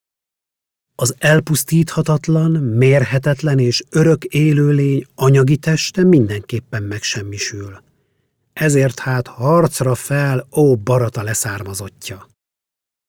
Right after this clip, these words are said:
Aki az élőlényt gyilkosnak hiszi, vagy azt gondolja, hogy megölhető,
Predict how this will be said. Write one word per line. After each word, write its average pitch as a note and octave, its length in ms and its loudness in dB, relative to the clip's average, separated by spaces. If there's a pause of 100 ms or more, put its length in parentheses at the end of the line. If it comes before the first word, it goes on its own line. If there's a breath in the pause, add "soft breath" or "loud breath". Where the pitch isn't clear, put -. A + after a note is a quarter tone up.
(280)
Aki F#3 260 4
az D#3+ 200 4
élőlényt C#3 960 4
gyilkosnak E3 640 2
hiszi, E3 420 0 (280 loud breath)
vagy G2+ 160 -10
azt C3+ 160 2
gondolja, B2 420 4
hogy A#2 180 -2
megölhető, C3+ 960 2